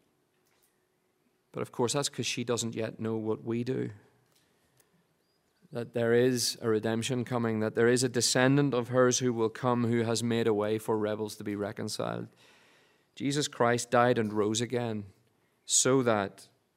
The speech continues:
we could be welcomed back, like the prodigal son, to a father who is always good. History, yes. Irony, yes. Tragedy, yes. But we do stand at a different point in history. I don't want to get ahead of myself for the other talks, but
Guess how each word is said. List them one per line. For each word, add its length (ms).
we 120
could 140
be 140
welcomed 540
back, 340
like 240
the 80
prodigal 400
son, 320
to 180
a 60
father 400
who 100
is 160
always 420
good. 380
History, 420
yes. 380
Irony, 420
yes. 240
Tragedy, 480
yes. 540
But 200
we 140
do 240
stand 340
at 100
a 60
different 360
point 260
in 60
history. 360
I 60
don't 140
want 100
to 60
get 160
ahead 240
of 80
myself 400
for 100
the 120
other 200
talks, 440
but 380